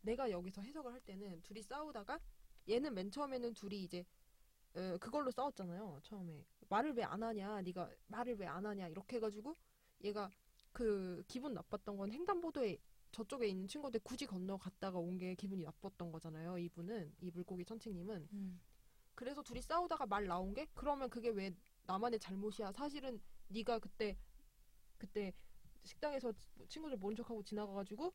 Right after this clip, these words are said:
Speaker 1: 내가 가서 수습하고 온 건데." 이렇게 나왔을 수도 있죠.
Speaker 2: 음.
Speaker 1: 그러니까 나는 그렇게 생각을 했거든, 사연을 보고.
Speaker 2: 음.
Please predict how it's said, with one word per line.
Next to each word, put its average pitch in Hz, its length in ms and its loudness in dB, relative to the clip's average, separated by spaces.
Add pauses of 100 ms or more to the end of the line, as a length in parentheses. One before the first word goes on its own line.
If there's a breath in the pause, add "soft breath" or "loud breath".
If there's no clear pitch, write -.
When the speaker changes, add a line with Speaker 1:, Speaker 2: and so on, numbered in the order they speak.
(1080 soft breath)
Speaker 1:
내가 226 240 4
가서 220 280 -2
수습하고 320 500 2
온 196 120 4
건데." 196 180 0
이렇게 247 220 2
나왔을 180 240 -2
수도 - 160 -12
있죠. - 180 -14 (2500 soft breath)
Speaker 2:
음. 180 680 -2
Speaker 1:
그러니까 190 140 2
나는 208 240 4
그렇게 247 200 -4
생각을 196 280 -4
했거든, 160 340 -10 (560)
사연을 247 340 0
보고. 160 320 -12 (240)
Speaker 2:
음. 185 1120 -4